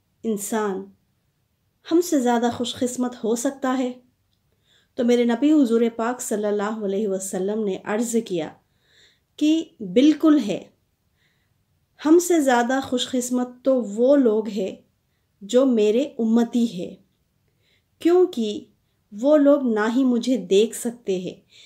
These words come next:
ना मेरे साथ उठ बैठ सकते हैं, ना मेरे साथ खा सकते हैं, ना मेरे साथ पी सकते हैं, लेकिन फिर भी वो हम पर ईमान लाएंगे, अल्लाह की बात को मानेंगे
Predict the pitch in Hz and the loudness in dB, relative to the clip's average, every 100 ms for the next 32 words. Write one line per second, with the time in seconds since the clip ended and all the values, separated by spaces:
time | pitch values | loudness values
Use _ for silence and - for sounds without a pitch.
0 | _ _ - 196 208 233 277 269 254 262 | _ _ -8 -2 0 2 2 2 2 0
1 | 262 247 247 - - 277 226 220 214 - | -2 -4 -6 -8 -6 -6 0 0 0 -4
2 | 214 196 208 196 196 214 262 247 240 247 | -8 -6 -4 -2 0 0 0 0 0 -2
3 | 254 247 - - 226 240 233 - 208 208 | -2 -4 -6 -6 -4 -2 -4 -4 -4 -2
4 | 202 220 254 254 247 247 247 247 - - | -2 -2 -2 -2 -2 -2 -4 -6 -10 -8
5 | 254 285 240 226 - 202 196 - - - | -2 -2 -2 -6 -6 -6 -6 -10 -20 -20
6 | - - 208 240 320 359 330 - - 302 | -20 -8 0 2 4 4 2 2 2 4
7 | 294 262 226 233 - - 196 233 294 320 | 4 0 -2 -4 -14 -16 -4 0 0 -2
8 | _ _ _ _ _ _ _ _ _ _ | _ _ _ _ _ _ _ _ _ _
9 | _ _ _ _ _ _ _ _ _ _ | _ _ _ _ _ _ _ _ _ _
10 | 262 277 277 277 - 220 208 214 233 214 | 4 4 4 -2 -2 0 2 0 2 0
11 | 190 190 185 170 202 _ _ _ _ _ | 0 -2 -2 -4 -8 _ _ _ _ _
12 | - 226 247 247 240 247 233 196 208 240 | -4 -2 0 0 -2 -4 -4 -2 -2 -2
13 | 240 240 226 196 190 202 208 190 170 | -4 -4 -2 -2 -2 0 0 -2 -6